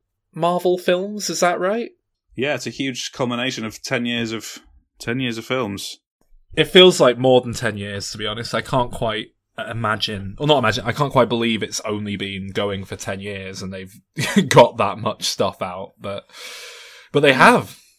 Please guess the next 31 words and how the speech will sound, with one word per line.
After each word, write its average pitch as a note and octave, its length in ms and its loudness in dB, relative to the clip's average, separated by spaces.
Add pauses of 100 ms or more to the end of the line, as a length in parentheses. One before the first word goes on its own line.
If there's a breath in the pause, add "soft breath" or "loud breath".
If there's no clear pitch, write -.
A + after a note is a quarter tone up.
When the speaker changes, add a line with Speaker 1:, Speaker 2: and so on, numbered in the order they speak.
(380 soft breath)
Speaker 1:
Um, B2+ 480 8
Speaker 2:
Yeah. B2+ 60 -4 (840)
Speaker 1:
but D#3+ 120 4
yeah, F#3+ 160 10
I - 20 8
mean, D3+ 160 0
Marvel D3 420 8
have A2+ 140 -2 (120)
pretty C3+ 240 0
much, - 600 -4 (360)
what's, - 400 -10
what's G#2 180 -12
the A#2 80 -10
word, F#2+ 340 -8
redesigned A2+ 1080 -10 (420)
the B2+ 260 -4 (360)
cinema A#2+ 640 2
model, A#2 540 -2
or B2 120 0
not - 260 -6
quite. C3+ 240 -8
The, B2+ 160 -6 (520 loud breath)
they, D#3+ 120 10
they've E3 340 6
completely C#3 680 0
changed G#2 440 0
how G2 160 0
Hollywood G2 380 -2
approaches F#2+ 720 -6
blockbuster F#2+ 520 -6
filmmaking F#2+ 840 -12